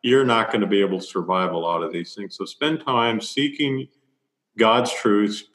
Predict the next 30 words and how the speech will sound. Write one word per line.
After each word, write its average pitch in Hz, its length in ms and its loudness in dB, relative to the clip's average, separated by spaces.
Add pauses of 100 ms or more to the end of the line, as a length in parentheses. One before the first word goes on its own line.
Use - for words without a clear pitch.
seeking 147 640 -2
his 127 160 2
direction, 98 580 -2
and 98 220 -6
finding 175 480 2
that 110 360 -4
hope 120 400 -2 (360)
that 110 100 0
only 104 300 2
he 98 180 0
offers. 85 560 -4
So 101 140 0
that's, 151 320 0 (360)
that's 180 220 -2
really 147 240 4
my 104 220 2
advice. 87 540 0
That 101 120 -4
my 113 200 2
devotional 113 540 2
is 87 80 -2
a 90 40 -6
great 98 260 -2
way 95 100 0
to 90 160 -2
do 117 200 2
that, 110 220 2
but 92 100 -6
there's 92 180 -4
a 92 120 -8